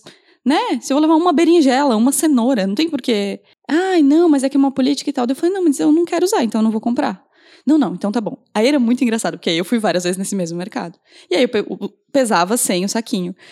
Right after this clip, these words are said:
Quando eu chegava na banca de fruta do mercado, o mocinho do peso já olhava, tipo, "Ai, lá vem aquela ser humana insuportável", sabe? Mas por que, qual é a regra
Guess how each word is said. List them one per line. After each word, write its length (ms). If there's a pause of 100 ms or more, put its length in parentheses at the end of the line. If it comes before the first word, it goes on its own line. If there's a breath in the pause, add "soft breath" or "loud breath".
(180 loud breath)
Quando 180
eu 40
chegava 540
na 100
banca 500
de 160
fruta 360
do 80
mercado, 680
o 120
mocinho 500
do 80
peso 480
já 140
olhava, 280
tipo, 220
"Ai, 400 (460 loud breath)
lá 120
vem 340
aquela 260
ser 240
humana 480
insuportável", 800
sabe? 320 (280 loud breath)
Mas 140
por 320
que, 140
qual 200
é 120
a 100
regra 580